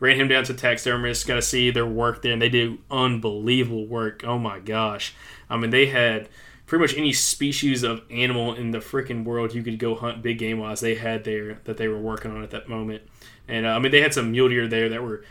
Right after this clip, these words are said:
you know, pushing over two hundred inches that some guys had killed locally in that area,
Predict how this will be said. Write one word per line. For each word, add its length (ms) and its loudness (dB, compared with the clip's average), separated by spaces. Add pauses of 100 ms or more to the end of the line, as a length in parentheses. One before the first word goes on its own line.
(160)
you 80 -6
know, 220 2 (140)
pushing 320 4
over 200 6
two 180 0
hundred 240 0
inches 460 -4
that 160 -8
some 160 -4
guys 200 0
had 140 -12
killed 260 -2
locally 560 -6
in 100 -6
that 180 -4
area, 400 -4